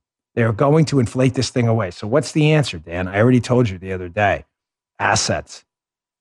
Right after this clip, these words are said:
Get yourself some physical gold, get yourself some gold, get yourself some real estate. That's my opinion. I am not your financial advisor.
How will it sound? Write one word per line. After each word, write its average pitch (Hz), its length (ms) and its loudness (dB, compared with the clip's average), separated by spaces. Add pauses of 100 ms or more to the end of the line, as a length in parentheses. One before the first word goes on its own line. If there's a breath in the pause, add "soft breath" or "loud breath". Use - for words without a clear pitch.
(240)
Get 113 200 0
yourself 113 440 2
some 90 240 -10
physical 135 500 4
gold, 135 540 2
get 98 140 -10
yourself 107 340 -2
some 87 180 -6
gold, 120 440 4
get 107 180 -6
yourself 104 320 0
some 90 240 -4
real 117 220 4
estate. 120 440 0
That's 131 260 0
my 139 380 4
opinion. 131 560 2
I 85 80 -8
am 92 100 -6
not 117 220 0
your 143 100 -2
financial 139 580 2
advisor. 135 600 2